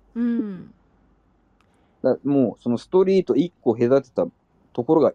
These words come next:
Speaker 2: い-、もう、きょ-、境界線ですね。
Speaker 1: うーん。
Speaker 2: あ、あるんですよ。
Speaker 1: うん、未だにですね。
Speaker 2: そうそうそう。そこに女の子が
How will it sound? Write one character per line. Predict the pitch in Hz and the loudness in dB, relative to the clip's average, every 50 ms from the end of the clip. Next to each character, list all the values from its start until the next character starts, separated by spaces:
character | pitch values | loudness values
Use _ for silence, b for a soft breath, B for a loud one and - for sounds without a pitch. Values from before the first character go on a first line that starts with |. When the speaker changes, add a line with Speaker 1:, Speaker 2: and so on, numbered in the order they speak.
| - | -4
Speaker 2:
い-、 | 123 110 - _ _ - | -12 -16 -16 _ _ -6
も | 123 113 104 90 | -4 -2 -2 -4
う、 | - _ _ _ _ _ _ _ _ - | -6 _ _ _ _ _ _ _ _ -8
き | - | -6
ょ-、 | 156 - _ _ _ - | -6 -6 _ _ _ -2
境 | 143 139 127 | 0 0 2
界 | - 123 117 | 2 0 -2
線 | 117 117 110 | -2 -6 -12
で | 98 | -14
す | - - | -14 -16
ね。 | 78 71 _ _ _ _ _ - | -20 -20 _ _ _ _ _ -10
Speaker 1:
う | 185 | -8
ー | |
ん。 | 208 220 214 214 214 214 214 214 208 208 208 202 202 202 196 190 185 175 160 156 151 185 - 202 - _ _ _ - | -8 -6 -6 -8 -8 -10 -10 -10 -12 -12 -12 -12 -12 -12 -12 -14 -14 -16 -18 -20 -20 -16 -12 -12 -12 _ _ _ -16
Speaker 2:
あ、 | 98 98 - - | -14 -14 -14 -14
あ | - - 107 165 | -8 -4 -4 -2
る | 262 339 320 | -2 -2 -4
ん | 175 | -6
で | 95 90 | -6 -8
す | _ - | _ -16
よ。 | - - _ _ _ _ _ _ _ - | -18 -18 _ _ _ _ _ _ _ -10
Speaker 1:
う | 202 | -6
ん、 | 214 220 220 214 208 208 202 202 202 | -6 -6 -6 -6 -8 -10 -10 -12 -10
未 | - 208 196 196 196 | -10 -10 -10 -10 -10
だ | 196 190 | -10 -10
に | 185 190 175 | -12 -14 -14
で | 175 180 | -16 -16
す | - 214 | -14 -12
ね。 | 233 240 214 - - _ _ _ _ _ | -10 -10 -12 -14 -18 _ _ _ _ _
Speaker 2:
そ | - 92 | -10 -10
う | 80 | -10
そ | - | -12
う | |
そ | _ _ | _ _
う。 | _ _ _ _ _ _ _ _ _ _ _ _ _ _ _ _ - | _ _ _ _ _ _ _ _ _ _ _ _ _ _ _ _ -12
そ | 127 | -8
こ | 120 - 165 175 | -4 -2 0 0
に | 165 170 | 2 2
女 | 165 165 170 170 165 165 160 | 4 4 4 2 2 0 0
の | 165 165 170 170 | 0 0 0 -2
子 | - - 101 | -2 -4 -4
が | 92 90 87 | -2 -2 -2